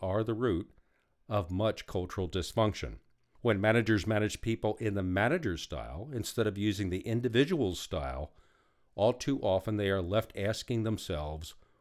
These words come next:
"Why can't they be like me?" So understand and use this influencer of culture to your advantage by understanding the profiles of the people who work for you,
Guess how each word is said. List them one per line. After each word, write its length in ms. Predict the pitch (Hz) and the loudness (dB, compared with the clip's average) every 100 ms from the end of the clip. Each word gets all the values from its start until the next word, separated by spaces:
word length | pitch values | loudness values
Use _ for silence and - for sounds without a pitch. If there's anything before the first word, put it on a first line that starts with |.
| _ _ - | _ _ -2
"Why 220 | 104 135 | 0 0
can't 340 | - 127 123 | -2 -2 0
they 120 | 127 107 | 0 0
be 180 | 110 | 2
like 300 | 113 107 104 | 4 4 2
me?" 400 | 98 101 64 - - _ _ _ _ _ _ _ - | 0 0 -2 -10 -18 _ _ _ _ _ _ _ -2
So 340 | 117 98 - 110 | 2 2 2 2
understand 920 | 131 151 - - 113 110 110 113 110 _ - | 2 2 0 2 2 4 2 0 -8 _ -4
and 260 | 101 90 | -2 -2
use 600 | 82 120 107 95 92 - - _ _ _ - | 0 2 2 0 -2 -4 -8 _ _ _ -16
this 380 | 76 131 190 - | 2 6 6 4
influencer 720 | 104 82 - 78 82 - 92 | 0 0 -4 -4 -6 -4 -6
of 120 | 82 | -4
culture 360 | - 98 - 98 | -2 -2 -2 -4
to 160 | - | -2
your 160 | 117 131 | 2 2
advantage 680 | 87 110 147 82 73 85 - - _ _ _ _ | 2 0 0 -2 -6 -10 -14 -20 _ _ _ _
by 160 | 120 113 | 4 4
understanding 680 | 127 156 170 - 117 113 120 | 2 0 -2 2 2 4 2
the 100 | 131 | 0
profiles 800 | - - 110 90 90 85 92 95 | 0 4 6 4 -2 -2 -2 -2
of 80 | 110 | -4
the 60 | |
people 320 | 123 110 131 110 | -2 -2 -2 0
who 120 | 135 | 2
work 260 | 147 196 | 2 2
for 100 | - | -2
you, 280 | 71 60 55 | -8 -8 -10